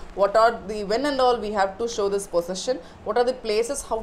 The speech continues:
to use this apostrophe while showing this possession. First time if you are showing possession for a singular, uh, and most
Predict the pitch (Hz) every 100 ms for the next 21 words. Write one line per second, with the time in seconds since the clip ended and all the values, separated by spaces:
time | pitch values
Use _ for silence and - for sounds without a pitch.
0 | 214 247 220 226 214 208 196 196 208 226
1 | 233 202 226 247 170 - 196 196 208 196
2 | - 180 202 247 240 196 - 254 240 196
3 | 202 196 214 226 226 190 208 254 247 202
4 | 196 - 240 269 262 262 - 180 185 180
5 | 196 196 240